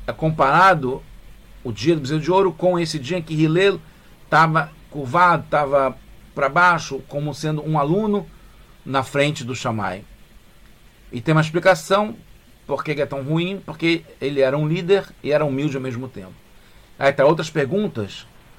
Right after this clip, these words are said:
é porque se ele é humilde, então não tem problema ele se ta-, ele se colocar como aluno, porque é a característica dele. Agora, se realmente é porque ele é um líder, então ele se rebaixar de algum modo, ele tá,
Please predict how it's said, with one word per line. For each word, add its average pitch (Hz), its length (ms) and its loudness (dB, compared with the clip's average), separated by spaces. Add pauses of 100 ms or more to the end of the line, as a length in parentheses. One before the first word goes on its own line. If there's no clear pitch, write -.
(180)
é 117 80 -8
porque 127 400 -4
se - 180 -4
ele 180 160 2
é 143 60 8
humilde, 127 640 0 (380)
então 185 200 0
não 180 60 -6
tem 233 100 -4
problema 185 380 0
ele 123 160 -4
se 113 240 -10
ta-, - 340 -6
ele 110 240 -6
se - 120 -12
colocar 120 400 -4
como 120 240 -4
aluno, 147 320 -2
porque - 280 -8
é 120 200 0
a 139 40 -2
característica 156 380 -6
dele. 60 240 -16 (580)
Agora, 110 420 0
se - 140 -8
realmente 135 320 -2
é 113 40 -4
porque - 240 -10
ele 117 160 0
é 110 40 0
um 110 120 -2
líder, 147 340 -2
então 117 440 0
ele 123 140 -6
se - 200 -12
rebaixar 107 560 -6
de 110 60 -8
algum 98 180 -8
modo, 120 440 0
ele 104 140 -6
tá, 107 260 -6